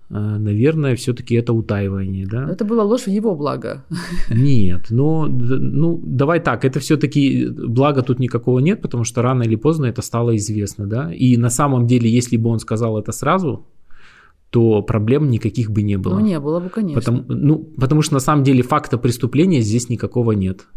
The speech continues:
Speaker 1: Тебя
Speaker 2: Нет,
Speaker 1: не
Speaker 2: факт преступления в самом вранье, потому что если
Speaker 1: Ну
Speaker 2: человек
Speaker 1: да.
Speaker 2: врёт, то как бы, ну, это, это серьёзные, существенные вещи.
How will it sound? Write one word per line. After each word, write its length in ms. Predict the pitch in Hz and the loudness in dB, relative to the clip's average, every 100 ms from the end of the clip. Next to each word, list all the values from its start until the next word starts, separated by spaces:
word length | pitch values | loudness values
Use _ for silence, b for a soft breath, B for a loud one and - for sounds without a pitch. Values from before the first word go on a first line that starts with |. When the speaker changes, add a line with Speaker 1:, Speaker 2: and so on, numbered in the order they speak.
| b b | b b
Speaker 1:
Тебя 220 | 123 135 | 2 2
Speaker 2:
Нет, 80 | 120 | 4
Speaker 1:
не 80 | 131 | 2
Speaker 2:
факт 260 | 262 254 | 2 -2
преступления 580 | 220 - 196 220 311 330 | -8 -8 -2 0 0 -2
в 60 | 247 | -4
самом 300 | 202 233 190 | -2 0 0
вранье, 320 | 196 214 170 | 0 0 0
потому 300 | 147 165 175 | -4 -6 -6
что 160 | - 190 | -6 -6
если 200 | 180 110 | -4 -2
Speaker 1:
Ну 60 | |
Speaker 2:
человек 320 | 110 117 127 117 | 0 2 2 2
Speaker 1:
да. 120 | 170 | 0
Speaker 2:
врёт, 300 | 190 - - | 0 -2 -2
то 80 | 151 | -2
как 200 | - 165 | -2 0
бы, 80 | 160 | 4
ну, 160 | 170 151 | 8 10
это, 320 | - 165 190 | 10 8 4
это 300 | 185 - 175 | 2 4 8
серьёзные, 480 | - 190 240 247 180 | 8 8 8 6 4
существенные 520 | - 208 202 233 233 | 4 2 0 0 2
вещи. 420 | 226 180 - - | 2 0 -2 -10